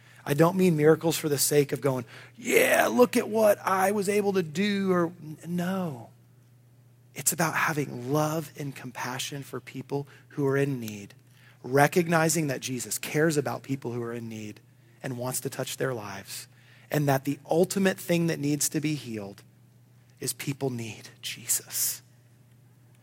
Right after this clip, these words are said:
People need to be reconciled in a love relationship with the God who made us and loves us and has designed us to be eternally connected with him,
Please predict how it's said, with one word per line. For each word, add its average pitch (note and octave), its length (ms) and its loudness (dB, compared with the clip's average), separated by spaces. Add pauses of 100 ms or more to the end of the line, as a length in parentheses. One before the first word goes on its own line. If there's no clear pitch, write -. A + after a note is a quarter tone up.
(160)
People E3+ 260 -4
need D3+ 200 0
to C#3+ 80 -6
be B2+ 160 -8
reconciled A#2+ 1120 -6 (540)
in C#3+ 120 -4
a A#2 80 -4
love B2 400 -2
relationship A#2+ 880 -6 (460)
with - 160 -10
the B2 80 -10
God G#2 340 -10
who A#2 60 -16
made B2+ 400 -4
us C3+ 340 -6 (260)
and A2 160 -12
loves A#2+ 380 -6
us C3 380 -4 (200)
and C3 100 -10
has A#2 100 -8
designed A2+ 500 -10
us G#2+ 140 -8
to - 100 -14
be A2+ 140 -10
eternally D#3 580 -4
connected C3 480 -6
with B2 180 -10
him, G2+ 240 -16